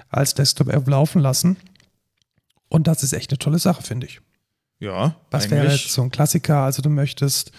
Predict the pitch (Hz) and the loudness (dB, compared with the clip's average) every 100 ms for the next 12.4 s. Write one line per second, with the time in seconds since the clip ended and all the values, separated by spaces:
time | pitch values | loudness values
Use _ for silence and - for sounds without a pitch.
0 | - 123 - - 160 156 151 147 156 139 | -20 -16 -6 0 2 2 0 0 -4 -4
1 | _ - 139 143 143 143 - 139 - 143 | _ -2 0 0 0 -2 -2 -4 -2 -2
2 | 139 135 127 - - - - - 143 135 | 0 -2 -4 -10 -16 -20 -12 -2 0 0
3 | 143 - - 139 135 - - - - 147 | 0 -2 -2 0 0 -2 -10 -8 -2 0
4 | 143 143 139 143 143 139 131 135 - 135 | 2 2 2 2 0 0 -2 -2 -2 -2
5 | - 139 - 147 139 143 143 - - 143 | 0 0 2 2 2 2 2 0 0 0
6 | - - - - - - - - 147 147 | -2 -10 -20 -20 -20 -20 -6 -2 2 2
7 | 151 135 156 - 165 143 - - 151 147 | 2 2 2 2 2 2 2 2 2 2
8 | - 139 143 151 - - - _ - 143 | 2 2 4 2 0 -6 -20 _ -6 0
9 | 143 143 147 147 127 - - _ - - | 2 2 2 0 -2 -8 -20 _ -8 -2
10 | 139 139 139 139 139 - _ _ _ _ | 0 2 0 0 -2 -6 _ _ _ _
11 | _ _ _ _ - - 156 151 156 165 | _ _ _ _ -10 -2 2 4 4 2
12 | 147 - - | 0 -4 -12